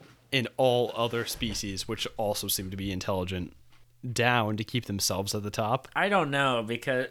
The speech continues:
Speaker 2: mm, maybe.
Speaker 1: Is the Bee Movie just a movie, a bunch of conspiracy
Speaker 2: I
Speaker 1: theories?
Speaker 2: guess, <laughs> like
Speaker 1: Like, all humans are keeping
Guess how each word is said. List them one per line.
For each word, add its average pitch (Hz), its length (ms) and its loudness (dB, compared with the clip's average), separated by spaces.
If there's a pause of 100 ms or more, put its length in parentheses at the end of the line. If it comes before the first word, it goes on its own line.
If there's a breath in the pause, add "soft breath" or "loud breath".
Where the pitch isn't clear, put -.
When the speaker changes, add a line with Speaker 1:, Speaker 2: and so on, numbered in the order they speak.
Speaker 2:
mm, 208 280 -6
maybe. 127 680 2 (920 soft breath)
Speaker 1:
Is 139 100 -6
the 143 80 -2
Bee 180 140 -2
Movie 202 240 2
just 135 180 -2
a 131 40 -2
movie, 120 240 0
a 117 40 0
bunch 117 220 -2
of 131 80 -6
conspiracy 104 600 0
Speaker 2:
I 117 100 -2
Speaker 1:
theories? 165 480 10
Speaker 2:
guess, 214 640 8
<laughs> - 0 -
like 196 400 8 (280 loud breath)
Speaker 1:
Like, 147 440 6
all 147 240 10
humans 160 360 6
are 139 80 6
keeping 135 420 2